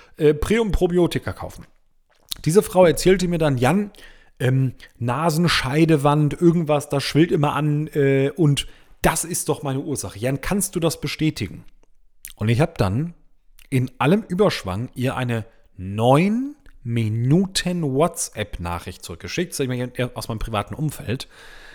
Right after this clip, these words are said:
ähm, Teil privates Umfeld, ja. Und hab ihr gesagt, „Hey, hör dir das mal an und versteh mal ganzheitlich.“ Ja, sie hat's nicht wirklich verstanden.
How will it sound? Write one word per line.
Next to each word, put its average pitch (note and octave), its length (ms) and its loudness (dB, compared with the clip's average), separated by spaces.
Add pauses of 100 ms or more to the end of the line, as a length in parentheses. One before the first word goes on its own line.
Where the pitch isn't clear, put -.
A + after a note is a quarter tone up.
(140)
ähm, F#2+ 200 -8 (540)
Teil G2 260 -4
privates E2+ 420 -6
Umfeld, G#2+ 400 -2
ja. A2 280 -6 (360)
Und B2 60 -4
hab C3 100 -4
ihr C#3+ 80 -2
gesagt, A#2+ 280 -4
„Hey, C#3 180 2
hör C#3 140 0
dir C#3 80 -2
das C3 180 -6
mal G#2 140 -6
an C3+ 260 -4
und C3+ 220 -6
versteh D3 600 -2
mal B2 300 -2
ganzheitlich.“ - 880 -8 (1400)
Ja, A2+ 200 -2
sie G#2+ 100 -2
hat's - 180 -4
nicht C3 160 2
wirklich F#3+ 240 -2
verstanden. A3+ 420 -2